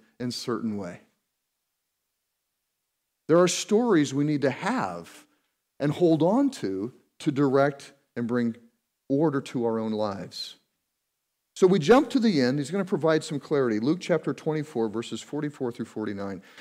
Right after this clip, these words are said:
He said to them, "These are my words that I spoke to you while I was with you, that everything written about me in the law of Moses and the prophets and the Psalms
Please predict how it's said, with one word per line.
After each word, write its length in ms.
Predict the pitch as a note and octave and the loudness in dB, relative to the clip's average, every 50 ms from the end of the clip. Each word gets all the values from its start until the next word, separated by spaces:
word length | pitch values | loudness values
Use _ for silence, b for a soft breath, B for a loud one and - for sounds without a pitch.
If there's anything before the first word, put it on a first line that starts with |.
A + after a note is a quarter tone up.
| B B B | B B B
He 80 | - F3 | -4 -4
said 180 | - - A3 | 2 2 4
to 100 | G3+ G3 | 4 4
them, 200 | C#3+ C3 A#2+ A#2+ | 4 4 2 2
"These 200 | A#2+ F3 G#3+ A3+ | 2 0 0 2
are 60 | C4 | 2
my 160 | A3+ G3 E3+ D3 | 2 2 2 2
words 320 | C3+ B2 C3+ C#3+ C3+ - | 2 2 2 0 0 -2
that 100 | - A2+ | -4 -4
I 80 | B2 A#2+ | -4 -4
spoke 400 | A#2+ - - - C3 A#2+ A2+ - | -4 -8 -6 -4 -4 -4 -4 -8
to 180 | - - - G#3+ | -12 -8 -4 -4
you 260 | G#3 F3 A#2 A2+ A2+ | -4 -2 0 -2 0
while 220 | G#2+ A2 A2+ A2+ A2+ | 0 0 0 2 2
I 80 | A2+ | 0
was 200 | A2+ A2+ A2+ A2+ | 0 -2 -4 -6
with 320 | A#2 B2 C#3 C#3 C#3 - - | -4 -2 -2 -2 -2 -6 -10
you, 220 | G2 E2+ F2 F2 - _ _ _ _ _ _ _ _ _ _ - | -8 -8 -10 -12 -16 _ _ _ _ _ _ _ _ _ _ 2
that 200 | C#3 C#3+ - - - | 2 2 2 4 6
everything 760 | E3+ G3 A3+ G#3+ A3+ C4 C4 A#3+ - - A3+ G#3+ G#3 F#3+ E3+ | 8 8 8 6 4 2 0 0 2 0 0 2 2 0 0
written 380 | D3 D#3+ E3+ F3+ - F#3 F#3 F#3 - | 2 2 2 2 0 -2 -6 -4 -2
about 440 | C3 C3 A#2+ A2+ C3+ C3+ C#3+ - - | -2 -2 0 2 2 2 2 0 -2
me 420 | C3+ C3 B2 B2 B2 B2+ C3+ D3+ | -4 -4 -2 0 0 0 0 -2
in 100 | D#3 B2+ | -2 -2
the 80 | A#2 A#2 | 0 0
law 400 | G#2 G#2 G#2+ A#2+ C3 C#3+ D#3 C#3 | 0 0 0 0 0 0 -2 -2
of 120 | F3+ F3 | -4 -4
Moses 480 | C#3 A#2+ A2 G#2+ A2 A#2 A#2+ C3+ C3 B2 | -2 -2 -2 -2 -2 -2 -4 -6 -6 -6
and 140 | B2 A2+ G#2+ | -6 -6 -6
the 60 | A2 | -6
prophets 580 | - - - A#2+ B2+ C3+ C#3 - E3+ - - B2+ | -8 -6 -6 -4 -4 -4 -6 -8 -12 -10 -8 -8
and 80 | A#2+ | -6
the 60 | A#2 | -6
Psalms 640 | A2+ - - - A#2+ A2 G2+ F#2+ G2 G#2 G#2 - - | -8 -8 -8 -6 -6 -6 -6 -6 -8 -10 -10 -12 -18